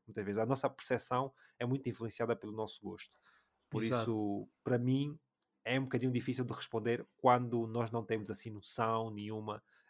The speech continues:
Speaker 1: eh, de nada do jogo e temos simplesmente ir, ir pelo feeling.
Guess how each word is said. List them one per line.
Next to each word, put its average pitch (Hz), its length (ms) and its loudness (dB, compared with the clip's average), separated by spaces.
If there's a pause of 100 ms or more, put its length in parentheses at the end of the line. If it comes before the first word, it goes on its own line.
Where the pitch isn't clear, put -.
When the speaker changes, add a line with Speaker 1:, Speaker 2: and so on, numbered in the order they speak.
(160)
Speaker 1:
eh, 107 420 -6 (140)
de 110 60 -6
nada 110 640 0 (200)
do 101 120 -8
jogo 110 340 0
e 107 40 -4
temos 113 240 -6
simplesmente 113 420 -8
ir, 127 280 -4
ir 123 160 0
pelo 120 240 0
feeling. 120 500 -2